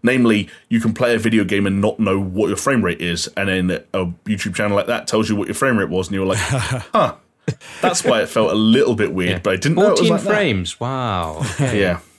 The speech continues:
Speaker 1: Um, but my, my position is still the same as last time, which is without being too, like, emotional about the whole thing, which is just, like, I wanted more for these games. Um, I love 'em. I still love 'em. I'll continue to love 'em. I haven't asked for a refund, and I'm hopeful for a patch,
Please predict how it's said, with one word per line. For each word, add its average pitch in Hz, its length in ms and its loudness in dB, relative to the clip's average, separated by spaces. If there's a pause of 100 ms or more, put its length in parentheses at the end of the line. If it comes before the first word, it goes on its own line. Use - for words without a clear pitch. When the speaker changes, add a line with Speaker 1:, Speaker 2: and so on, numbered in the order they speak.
(840)
Speaker 1:
Um, 143 420 0 (540)
but 160 120 2
my, 180 180 2
my 156 200 2
position 107 420 -4
is 92 60 -6
still 104 160 -2
the 98 80 -6
same 95 220 -2
as 87 80 -2
last 92 240 -2
time, 87 120 -4
which 80 140 -4
is 92 60 -8
without 92 300 -2
being 87 220 -2
too, 95 200 -4
like, 87 180 -4
emotional 90 720 -4
about 87 320 -4
the 85 80 -4
whole 85 180 -4
thing, 82 300 -6
which - 160 -8
is 92 140 -8
just, - 160 -6
like, 107 160 -2 (260)
I 110 60 2
wanted 117 340 4
more 117 260 4
for 117 180 -4
these 117 220 0
games. 117 480 -2 (120)
Um, 87 360 -2 (280)
I - 80 -2
love 104 180 2
'em. 107 240 -2
I - 40 -8
still 117 220 0
love 104 180 2
'em. 104 140 -2
I'll 87 80 -4
continue 107 340 -4
to - 100 -4
love 101 140 0
'em. 101 160 -4 (280)
I 95 80 -6
haven't 107 300 -2
asked 104 220 0
for 104 100 -2
a 98 40 0
refund, 101 640 -2 (260)
and 95 120 -4
I'm 90 80 -2
hopeful 110 320 -2
for 101 160 -4
a 90 40 -2
patch, - 460 -6